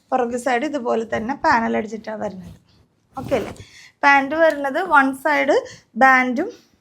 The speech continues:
പുറകിലേക്ക് ഇലാസ്റ്റിക്കും ആണ്. ഇങ്ങനെ ബാൻഡ് വരുന്നത് without നാടയാണെങ്കിൽ ഇവിടെ ഇങ്ങനെയാണ് കേട്ടോ.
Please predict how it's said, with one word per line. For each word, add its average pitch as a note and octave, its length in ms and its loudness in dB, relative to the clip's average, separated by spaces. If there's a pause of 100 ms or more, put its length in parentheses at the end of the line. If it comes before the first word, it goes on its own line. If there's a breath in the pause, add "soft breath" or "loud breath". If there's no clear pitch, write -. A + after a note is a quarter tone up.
(840)
പുറകിലേക്ക് C4+ 640 2 (340)
ഇലാസ്റ്റിക്കും A#3+ 600 2
ആണ്. G#3 120 -2 (300 loud breath)
ഇങ്ങനെ D#4 260 -2
ബാൻഡ് D4 400 4
വരുന്നത് D#4+ 360 0 (100)
without C#4+ 360 0 (140)
നാടയാണെങ്കിൽ C#4+ 680 0 (200)
ഇവിടെ C#4 260 0
ഇങ്ങനെയാണ് B3+ 440 -2
കേട്ടോ. G#3+ 180 -4